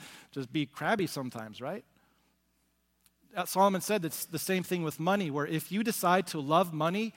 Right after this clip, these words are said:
you will not be content with it unless you have all of it. Now just think about that. Number two on your sheet, whatever you love, you want all of. You will not be satisfied until you have all of it in your possession. And we know that's a tricky thing with wealth and money because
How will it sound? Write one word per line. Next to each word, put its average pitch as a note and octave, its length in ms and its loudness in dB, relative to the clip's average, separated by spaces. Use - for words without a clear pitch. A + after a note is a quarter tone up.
you D#3 160 -4
will F3+ 100 2
not D#3+ 280 0
be F#3 100 0
content G3 440 -4
with D#3+ 200 -8
it D3+ 160 -4
unless D3+ 300 -4
you F3+ 80 -2
have D#3+ 280 2
all F#3 260 4
of G#2+ 120 -4
it. - 280 -16
Now D3+ 100 0
just F#3 120 -2
think C4+ 180 0
about E3 280 2
that. B2 240 -8
Number F3 160 0
two G3 180 -2
on G3 80 2
your F#3+ 100 0
sheet, E3 280 -4
whatever F#3 340 2
you C4 140 4
love, G3 300 8
you F#3+ 160 0
want F3+ 340 4
all F3 240 6
of. G#3+ 500 4
You F3 140 0
will F3+ 80 2
not G#3 240 8
be B3+ 60 4
satisfied G3+ 680 6
until F#3 320 -2
you F#3 100 0
have E3 280 2
all G#3 240 8
of G3+ 100 2
it G#3+ 140 6
in F#3 140 -4
your F3+ 100 0
possession. D#3+ 580 -2
And C#3+ 200 -4
we A3 160 8
know A#3+ 240 10
that's G3+ 220 6
a E3+ 60 0
tricky A3 360 2
thing G#3+ 340 2
with D#3+ 240 -2
wealth G3+ 460 6
and C#3+ 160 -2
money F#3 320 4
because D#3+ 480 -2